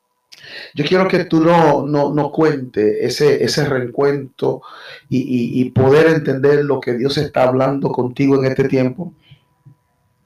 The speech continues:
y el plan de Dios para tu vida. Háblame de ese reencuentro al venir a Casa del Alfarero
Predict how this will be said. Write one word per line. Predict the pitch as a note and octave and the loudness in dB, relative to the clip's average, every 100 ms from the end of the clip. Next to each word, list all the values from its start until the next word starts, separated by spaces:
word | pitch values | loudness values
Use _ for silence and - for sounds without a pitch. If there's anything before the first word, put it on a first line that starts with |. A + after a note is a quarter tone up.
| _ - | _ 0
y | D3 | 2
el | C3+ | 2
plan | C3+ D3+ D3+ | 2 2 2
de | C#3 | 2
Dios | B2+ C#3 C3+ | 2 2 2
para | B2 A#2 | 0 2
tu | A#2 A2+ | 0 0
vida. | A#2 A#2 C3 | 2 2 2
Háblame | G3 G3+ F#3 D#3+ | 4 4 2 2
de | C#3+ | 2
ese | D3 D3 C#3 | 2 2 0
reencuentro | B2 A#2+ B2+ B2+ C3 B2+ B2 | 0 -2 0 0 0 -2 2
al | A#2+ | 2
venir | A#2+ A2+ C3 | 0 -2 0
a | B2 - | -2 0
Casa | B2 B2+ | -2 0
del | B2 | 0
Alfarero | A#2+ B2 B2+ B2+ B2 | 0 2 4 4 2